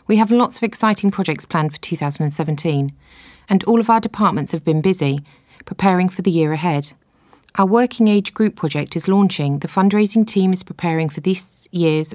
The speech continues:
West Highland Way Trek, and we're formulating two thousand and seventeen's Patient Information Day programme. You have recently received a mailing from us detailing some of the events you can get involved with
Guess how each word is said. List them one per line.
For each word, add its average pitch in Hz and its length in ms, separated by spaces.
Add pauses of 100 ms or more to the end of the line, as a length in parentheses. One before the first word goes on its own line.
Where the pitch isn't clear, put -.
West 147 280
Highland 151 400
Way 147 180
Trek, 175 480 (560)
and 220 160
we're 233 80
formulating 175 760
two 190 160
thousand 175 320
and 165 80
seventeen's 156 640
Patient 156 420
Information 170 540
Day 139 140
programme. 135 580 (1040)
You 208 100
have 214 120
recently 262 400
received 214 440
a 175 40
mailing 196 340
from 143 180
us 143 160
detailing 180 580
some 180 200
of 190 120
the 208 120
events 160 380
you 170 40
can 180 120
get 165 180
involved 156 440
with 139 200